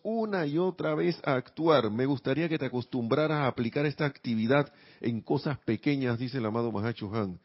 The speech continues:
"Al abrir una ventana o cerrar una puerta, pon a Dios a trabajar". Y esta cosa es bien rareza, ¿sabe? Porque yo he empezado a hacerlo. Y ahora yo,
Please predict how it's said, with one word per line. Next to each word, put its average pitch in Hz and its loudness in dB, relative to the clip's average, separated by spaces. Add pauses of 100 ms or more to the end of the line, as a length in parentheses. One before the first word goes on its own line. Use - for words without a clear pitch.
(300)
"Al 104 2
abrir 123 2
una 139 0
ventana 117 -2
o 127 -2
cerrar 117 -2
una 123 -2
puerta, 127 0 (480)
pon 143 0
a 117 2
Dios 127 -2
a 104 -8
trabajar". 82 -6 (1900)
Y 120 -8
esta 139 -2
cosa 156 0
es 139 0
bien 151 4
rareza, 131 2
¿sabe? 104 0 (380)
Porque 107 -4
yo 117 0
he 135 0
empezado 143 0
a - 2
hacerlo. 101 2 (680)
Y 104 -4
ahora 110 4
yo, 123 0